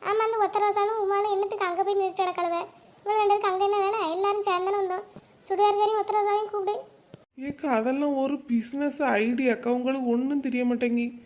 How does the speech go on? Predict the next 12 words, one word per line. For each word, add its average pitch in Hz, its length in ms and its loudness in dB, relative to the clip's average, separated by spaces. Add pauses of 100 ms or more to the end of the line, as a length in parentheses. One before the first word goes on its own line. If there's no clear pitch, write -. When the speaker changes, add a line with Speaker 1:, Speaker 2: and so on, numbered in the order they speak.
(380)
Speaker 2:
நான் 208 260 -2
தான் 254 120 0
அவியல 254 260 -2
அங்க 240 120 -2 (100)
நிக்க 240 280 -4
சொன்னேன். 240 280 0 (600)
Speaker 1:
ஏன்டி 381 440 0
நெட்டவழி, 311 420 0
அவளும் 392 320 2
எதுக்கு 381 220 0
அங்க 359 200 0
நிக்க 381 140 -2